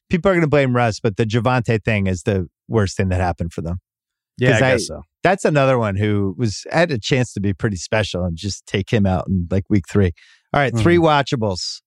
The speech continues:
Speaker 2: Wait, you didn't pick a line.
Speaker 1: Oh, I didn't pick a line. I have Jags minus two against the Broncos.
Speaker 2: Oh, so I, I get this. I said four. It's three and a half.
Speaker 1: No, that's, come on. Jags shouldn't be favored by three plus over anybody.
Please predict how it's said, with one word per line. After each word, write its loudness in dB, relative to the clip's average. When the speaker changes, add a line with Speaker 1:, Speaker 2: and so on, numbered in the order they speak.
Speaker 2:
Wait, 6
you 6
didn't 4
pick 0
a -2
line. -2
Speaker 1:
Oh, 2
I 4
didn't 2
pick 0
a 2
line. 0
I 2
have 2
Jags 0
minus -2
two -2
against -4
the -14
Broncos. -8
Speaker 2:
Oh, 0
so -10
I, 0
I 0
get 0
this. -2
I 0
said 0
four. 2
It's -10
three -4
and -2
a -2
half. -8
Speaker 1:
No, -6
that's, -2
come -4
on. -12
Jags 0
shouldn't -4
be -2
favored -4
by 0
three 0
plus -2
over 0
anybody. 0